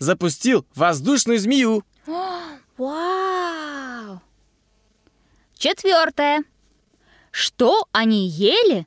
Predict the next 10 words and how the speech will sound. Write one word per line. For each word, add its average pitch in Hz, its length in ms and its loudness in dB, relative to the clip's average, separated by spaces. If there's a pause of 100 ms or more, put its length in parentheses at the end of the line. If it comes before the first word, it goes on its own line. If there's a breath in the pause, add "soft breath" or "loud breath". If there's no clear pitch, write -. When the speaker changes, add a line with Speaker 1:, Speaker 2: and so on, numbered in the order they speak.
(180)
Speaker 2:
на 185 340 2
обед? 330 460 0 (2250 loud breath)
М, 381 680 2 (120)
и 294 140 2
где 240 360 0 (140)
вы 415 160 4
обедали? 262 720 2 (960)
Speaker 1:
Мы 170 360 0 (220 soft breath)
устроили 185 640 2
пикник 175 500 -2